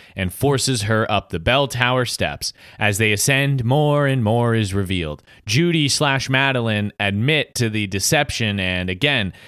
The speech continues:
confess their love for Scotty. But Scotty says it's too late. A dark figure looms in the evening light and frightens Judy. She steps backwards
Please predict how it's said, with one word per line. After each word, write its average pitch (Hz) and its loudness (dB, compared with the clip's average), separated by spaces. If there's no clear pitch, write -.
confess 120 0
their 127 0
love 92 0
for 101 -4
Scotty. 107 0
But 131 -4
Scotty 247 2
says 185 2
it's 151 -2
too 202 0
late. 180 0
A 120 0
dark 131 0
figure 113 0
looms 110 0
in 101 -2
the 104 -4
evening 113 -2
light 107 -2
and 92 -6
frightens 117 -2
Judy. 92 -2
She - -4
steps - -2
backwards 123 0